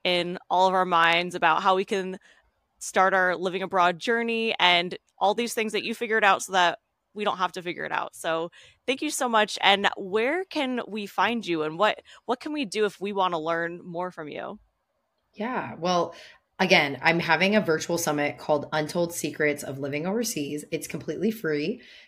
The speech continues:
Speaker 2: That's on February seventeenth and eighteenth. I bring the top experts in everything living abroad, relocation, travel together.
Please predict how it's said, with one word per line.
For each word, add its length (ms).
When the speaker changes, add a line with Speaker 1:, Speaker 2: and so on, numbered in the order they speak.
Speaker 2:
That's 220
on 220
February 400
seventeenth 560
and 160
eighteenth. 500
I 60
bring 280
the 120
top 400
experts 560
in 160
everything 580
living 300
abroad, 440
relocation, 800
travel 500
together. 640